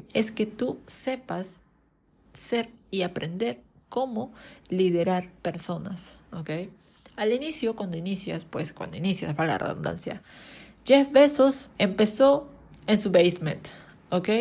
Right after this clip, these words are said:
Tenía ahí su cuarto, su computadora, estaba en su casa, en la casa de sus padres. Inició ahí, pero tuvo un sueño, tuvo un objetivo.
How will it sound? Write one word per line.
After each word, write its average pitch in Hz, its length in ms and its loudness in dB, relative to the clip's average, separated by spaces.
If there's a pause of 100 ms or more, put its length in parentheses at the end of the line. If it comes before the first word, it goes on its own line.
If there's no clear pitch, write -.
(240)
Tenía 180 460 4
ahí 220 280 4
su 180 220 -4
cuarto, 233 480 2
su - 160 -10
computadora, 226 880 0
estaba 170 280 -4
en 165 80 -4
su - 180 -10
casa, 233 300 6
en 190 60 0
la 165 60 -2
casa 160 220 -4
de 165 60 -6
sus 170 160 -8
padres. 208 420 2 (800)
Inició 240 440 0
ahí, 277 360 2 (1700)
pero 240 280 8
tuvo 285 260 0
un 269 100 -4
sueño, 277 600 -2
tuvo 226 180 -8
un 226 80 -4
objetivo. 220 680 -2